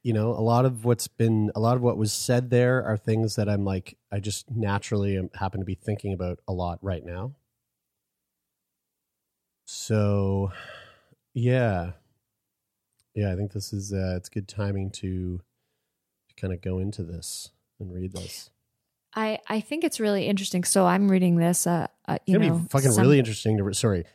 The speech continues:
Speaker 1: I, ju-, I also was just thinking it's gonna be really interesting to read this whilst, s-, whilst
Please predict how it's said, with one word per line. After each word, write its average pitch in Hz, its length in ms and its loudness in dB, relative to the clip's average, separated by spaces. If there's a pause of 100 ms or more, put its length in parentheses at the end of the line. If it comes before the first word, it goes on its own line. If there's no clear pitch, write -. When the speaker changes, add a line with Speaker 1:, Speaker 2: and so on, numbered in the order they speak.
(120)
Speaker 1:
I, 120 100 4
ju-, 117 120 0
I 110 300 4
also 113 240 2
was 104 100 2
just 101 140 -6
thinking 95 240 0
it's 98 100 -2
gonna 113 160 4
be 107 40 4
really 110 240 2
interesting 101 340 -2
to 90 80 -2
read 90 180 -2
this 92 220 0
whilst, 92 800 0 (2000)
s-, - 360 -4
whilst 113 520 4